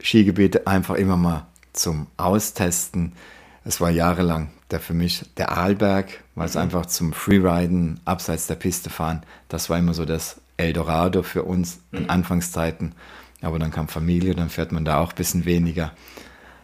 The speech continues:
Speaker 1: Und von daher sind wir offen und die ganzen Skigebiete nehmen sich mittlerweile nicht mehr viel. Ja, also die sind alle top ausgestattet.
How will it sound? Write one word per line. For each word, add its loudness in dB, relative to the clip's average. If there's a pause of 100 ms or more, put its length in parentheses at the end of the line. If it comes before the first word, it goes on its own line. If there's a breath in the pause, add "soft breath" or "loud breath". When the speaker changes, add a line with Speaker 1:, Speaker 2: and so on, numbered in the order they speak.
Speaker 1:
Und -4
von -2
daher -2 (800 soft breath)
sind 4
wir -4
offen 2
und -4 (580 loud breath)
die 6
ganzen 4
Skigebiete 4 (140)
nehmen 8
sich -2
mittlerweile -2 (100)
nicht -4
mehr 2 (400)
viel. -2 (440)
Ja, 0
also 0
die 0
sind -2
alle 0
top -4
ausgestattet. -4